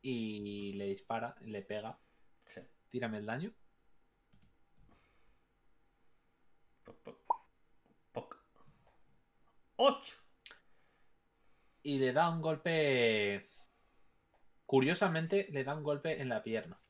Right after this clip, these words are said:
Speaker 2: Vaya. Que donde
Speaker 1: Es
Speaker 2: me,
Speaker 1: complicado, lo
Speaker 2: es
Speaker 1: sé,
Speaker 2: co-, es
Speaker 1: pero
Speaker 2: complicado. Ha pasado entre las rendijas, ¿no? De, de la empaliza.
Speaker 1: pero ha conseguido darle en la pierna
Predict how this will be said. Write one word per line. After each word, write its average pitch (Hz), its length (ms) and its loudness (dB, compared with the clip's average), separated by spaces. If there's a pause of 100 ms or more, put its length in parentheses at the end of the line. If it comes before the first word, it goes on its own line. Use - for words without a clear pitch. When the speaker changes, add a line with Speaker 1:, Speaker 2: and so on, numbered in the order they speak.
Speaker 2:
Vaya. - 360 -10 (680)
Que - 200 -12
donde 98 260 -4
Speaker 1:
Es 92 40 -6
Speaker 2:
me, 156 80 2
Speaker 1:
complicado, 135 460 4 (140)
lo 123 80 0
Speaker 2:
es 127 80 0
Speaker 1:
sé, 135 140 2
Speaker 2:
co-, - 200 -2
es 123 80 0
Speaker 1:
pero 131 140 2
Speaker 2:
complicado. 123 340 0
Ha 135 100 4
pasado 147 300 4
entre 139 160 0
las 131 140 6
rendijas, 131 440 -2
¿no? 113 180 -10
De, 110 520 -2
de 117 140 -6
la 117 80 0
empaliza. 110 320 -4
Speaker 1:
pero 123 340 6
ha 131 140 4
conseguido 147 400 4
darle 143 200 6
en 135 60 0
la 127 160 -2
pierna 151 420 0